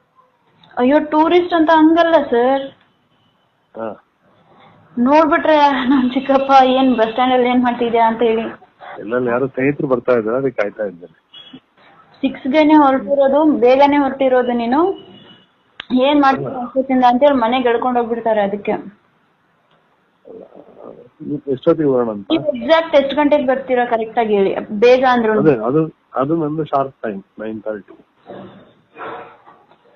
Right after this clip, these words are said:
Speaker 2: ಶಾರ್ಪ್ ಅಲ್ಲಿರ್ತೇನೆ ನಾನು, ಅದಕ್ಕಿಂತ ಮುಂಚೆನೆ ಇರ್ತೇನೆ, ಅದಕ್ಕಿಂತ ಲೇಟ್ ಅಂತ ಆಗುದಿಲ್ಲ.
Speaker 1: ಹ್ಮ್.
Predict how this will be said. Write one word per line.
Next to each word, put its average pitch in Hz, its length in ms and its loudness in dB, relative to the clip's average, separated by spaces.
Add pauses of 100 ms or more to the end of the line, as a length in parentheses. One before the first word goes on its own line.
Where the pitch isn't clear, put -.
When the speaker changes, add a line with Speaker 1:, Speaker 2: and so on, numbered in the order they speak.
(1800)
Speaker 2:
ಶಾರ್ಪ್ 127 500 -4
ಅಲ್ಲಿರ್ತೇನೆ 120 460 -8
ನಾನು, 90 180 -14
ಅದಕ್ಕಿಂತ 127 320 -4
ಮುಂಚೆನೆ 139 420 -4
ಇರ್ತೇನೆ, 131 420 -10
ಅದಕ್ಕಿಂತ 139 480 -10
ಲೇಟ್ 123 280 -10
ಅಂತ 117 180 -10
ಆಗುದಿಲ್ಲ. 92 360 -14 (1300)
Speaker 1:
ಹ್ಮ್. 220 520 0